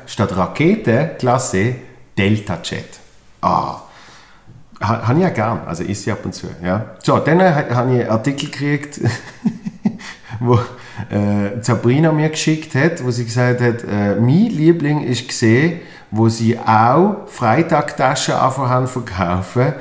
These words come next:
sie aber Donnerstag genannt haben. Ziemlich gut. Vor allem, ich weiß nicht, warum der Donnerstag jetzt so viel besser <laughs> ist als der Freitag. Egal. Äh, sie schreibt dann aber noch dazu, Coop hat aber auch schon die Migros kopiert.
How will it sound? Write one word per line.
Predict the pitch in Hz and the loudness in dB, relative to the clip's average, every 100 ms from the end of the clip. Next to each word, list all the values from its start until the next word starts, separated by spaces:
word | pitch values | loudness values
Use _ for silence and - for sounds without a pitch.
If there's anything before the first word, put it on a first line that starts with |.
| - | -10
sie | - - | -6 -4
aber | 113 - | -2 -2
Donnerstag | 107 104 120 131 - 113 107 110 - | -2 0 0 0 0 2 2 -2 -6
genannt | 104 95 95 92 | -2 -2 -2 -6
haben. | 73 - - - - - - - - - - - - - | -8 -10 -16 -20 -20 -20 -20 -20 -20 -20 -20 -20 -16 -4
Ziemlich | 104 98 | 0 0
gut. | 82 90 | 0 -4
Vor | - 117 | 0 0
allem, | 117 | 2
ich | 117 113 | 0 0
weiß | 113 | 0
nicht, | 127 127 | 0 0
warum | 120 113 | 0 0
der | 107 | -2
Donnerstag | 98 117 113 110 98 | 0 0 -2 -2 -2
jetzt | 95 - | -2 -4
so | - 113 | -2 -2
viel | 113 | 0
besser | 110 107 107 - 143 | -2 -2 -2 -2 0
<laughs> | |
ist | 185 - | 0 0
als | 185 - - | -6 -6 -8
der | 190 | -8
Freitag. | - 120 - - - - - - - - - - - - - - - | -10 -14 -10 -12 -12 -16 -12 -12 -12 -18 -16 -12 -10 -10 -10 -12 -2
Egal. | 107 98 92 65 - - - - | 0 2 0 -2 -6 -16 -20 -2
Äh, | 117 117 113 110 113 113 110 | 2 4 2 0 -4 -6 -4
sie | - | -2
schreibt | 131 160 - | 2 2 4
dann | 156 | 4
aber | 120 | 4
noch | 120 | 4
dazu, | 98 - 220 196 202 - - - - - - - | 2 2 4 6 6 2 -6 -14 -20 -20 -16 -2
Coop | 139 160 294 - | 4 6 6 4
hat | 165 165 | 4 2
aber | - 127 - - | 2 2 2 2
auch | 123 139 | 4 4
schon | 127 104 - | 2 -2 2
die | |
Migros | 110 208 - 175 - | 4 4 4 2 2
kopiert. | 156 - 147 104 - - | -2 -2 2 2 2 -6